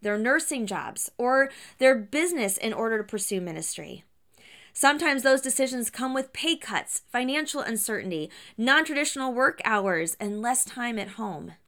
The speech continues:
Now, this is not a means of seeking either praise or pity, but rather to point out that obedience will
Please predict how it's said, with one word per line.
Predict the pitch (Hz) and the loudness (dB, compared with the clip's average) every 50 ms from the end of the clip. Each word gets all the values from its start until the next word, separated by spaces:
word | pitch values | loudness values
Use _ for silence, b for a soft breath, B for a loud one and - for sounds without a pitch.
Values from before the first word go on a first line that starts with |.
| _ _ _ _ _ _ _ _ B B B B B B B B | _ _ _ _ _ _ _ _ B B B B B B B B
Now, | 277 269 | -2 0
this | 302 440 440 - | 2 4 4 4
is | 523 381 | 4 6
not | 311 285 269 262 | 8 8 8 8
a | 247 | 6
means | 247 240 240 240 240 233 - - | 4 2 0 0 0 0 0 2
of | - 233 220 208 202 202 | 2 4 4 4 2 2
seeking | 202 - - 277 269 285 254 247 | 0 -2 -2 -2 -2 -4 -4 -4
either | - - 233 214 196 | -2 0 0 2 0
praise | 185 - - - 262 247 247 254 254 240 - - | 0 -2 -4 0 2 2 2 2 2 0 -2 -2
or | 214 202 | -4 -6
pity, | 196 - - - 220 190 165 165 170 B B B B B B | -6 -6 -6 -4 -2 0 0 -2 -4 B B B B B B
but | 254 262 - | -2 2 4
rather | 262 262 294 339 370 | 6 6 6 4 2
to | 330 | -2
point | 262 - - - 294 302 320 - | -4 -6 -6 -6 -4 -4 -2 -2
out | - 220 208 196 - - | 0 2 2 2 2 2
that | 214 220 208 - | 2 2 2 2
obedience | - 233 208 196 - 285 330 339 392 349 339 330 - | 2 -2 -2 0 0 0 0 0 0 -2 -2 -2 0
will | 269 254 - - _ | 0 0 0 -2 _